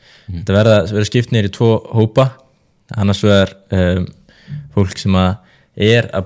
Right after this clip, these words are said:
Speaker 2: byggja upp, eða búa til einhver starfsemi, veit ekki ennþá hvað það vill gera, eh, og við erum að svona að hjálpa þeim að, að komast að því og, og byggja upp það, sem sagt, gera vöruna eða þjónustuna tilbúna til þess að, að sé hægt að vera markaðssetja og
Speaker 1: Mhm.
Speaker 2: selja.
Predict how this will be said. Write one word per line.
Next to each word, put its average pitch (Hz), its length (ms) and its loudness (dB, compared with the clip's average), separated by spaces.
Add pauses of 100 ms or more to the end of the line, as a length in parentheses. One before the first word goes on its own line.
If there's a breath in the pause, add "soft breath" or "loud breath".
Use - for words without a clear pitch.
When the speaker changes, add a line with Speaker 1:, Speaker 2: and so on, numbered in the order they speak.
Speaker 2:
byggja 120 460 2
upp, 123 120 -4
eða 101 200 0 (100)
búa 113 340 4
til 120 300 2
einhver 120 160 -2
starfsemi, 127 420 0 (220)
veit 110 280 2
ekki 110 120 -2
ennþá 113 180 2
hvað 101 400 0
það 92 100 -2
vill 92 180 -4
gera, 123 300 2 (760 soft breath)
eh, 98 220 -2
og 95 160 0
við 98 80 2
erum 101 140 0
að 95 80 -4
svona 95 260 -2
að 95 80 -2
hjálpa 101 340 -2
þeim 101 180 -2 (640)
að, 92 260 -2
að 95 140 -4
komast 107 300 0
að 98 120 -4
því 107 200 0
og, 98 180 0
og 98 120 -6
byggja 107 340 -2
upp - 260 -8 (220 loud breath)
það, 113 320 2
sem 104 140 -2
sagt, - 140 -12 (500 loud breath)
gera 107 280 4
vöruna 110 560 4
eða 98 80 -2
þjónustuna 107 380 -4
tilbúna 107 420 -4
til 107 180 -4
þess 104 180 -6
að, 95 240 -4
að 92 240 -6
sé 92 140 -10
hægt 92 120 -8
að 95 80 -10
vera 92 60 -8
markaðssetja 110 580 -4
og 92 60 -6
Speaker 1:
Mhm. 95 60 -8
Speaker 2:
selja. 120 300 -2